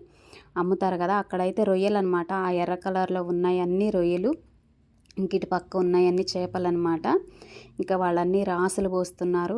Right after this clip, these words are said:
ఎండినాక మళ్ళీ అవన్నీ కుప్పలు పెడుతున్నారనమాట. కుప్పలు పెట్టి అమ్ముతారు. ఇవి కూడా రొయ్యలేనండి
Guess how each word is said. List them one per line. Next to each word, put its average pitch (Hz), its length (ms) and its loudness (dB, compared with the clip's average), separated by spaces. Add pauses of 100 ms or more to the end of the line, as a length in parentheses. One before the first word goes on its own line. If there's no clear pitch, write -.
(120)
ఎండినాక 185 600 0
మళ్ళీ 185 300 2
అవన్నీ 180 400 0
కుప్పలు - 400 -2
పెడుతున్నారనమాట. 170 880 0 (800)
కుప్పలు 220 360 2
పెట్టి 202 280 0
అమ్ముతారు. 185 380 0
ఇవి 180 140 0
కూడా 220 240 4
రొయ్యలేనండి 185 680 2